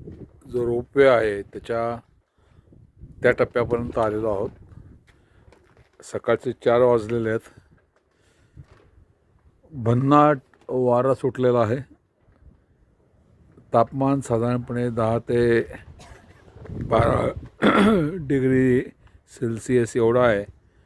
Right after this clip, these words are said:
पण ते <clears throat> झोंबणाऱ्या वाऱ्यामुळे अधिक जाणवत आहे. हाताची बोटं काकडतायत तरी, तरी पण चढ-,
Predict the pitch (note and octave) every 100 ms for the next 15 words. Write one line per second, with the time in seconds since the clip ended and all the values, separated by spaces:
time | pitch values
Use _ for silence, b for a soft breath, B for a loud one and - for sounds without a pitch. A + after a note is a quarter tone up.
0 | _ _ _ _ _ _ _ _ _ -
1 | C3+ B2+ B2+ B2+ B2 B2+ B2+ - - -
2 | - - - - - C#3+ C3+ C#3 A#2 A#2+
3 | C3 C#3 D3 C3 C3 C#3 C#3 C#3 A#2+ B2
4 | A2+ A2+ G#2 - G2 - B B B B
5 | B B - - - - - - - -
6 | - - - - - - - - - -
7 | A2+ C#3 - D3+ B2+ B2+ - C#3 C#3 C#3+
8 | - - - - - - - _ - -
9 | - - - - - - - A2+ - B2+
10 | - A#2 - - - - G#2+ G#2 E3 -
11 | - - - - - - b b b b
12 | b - B2+ C3+ D3 D3 - C3 -